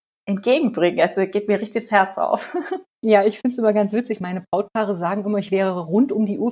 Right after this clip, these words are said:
Speaker 2: für sie erreichbar. Aber wenn ich das so verraten darf, ähm,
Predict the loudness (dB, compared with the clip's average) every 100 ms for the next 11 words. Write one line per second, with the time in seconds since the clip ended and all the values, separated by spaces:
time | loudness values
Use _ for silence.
0 | -2 -2 -2 -2 -4 -6 -6 -4 -2 -2
1 | 0 -2 -2 _ -10 -8 -6 -6 -6 -6
2 | -6 -6 -6 -6 -4 -4 -8 -10 -8 -8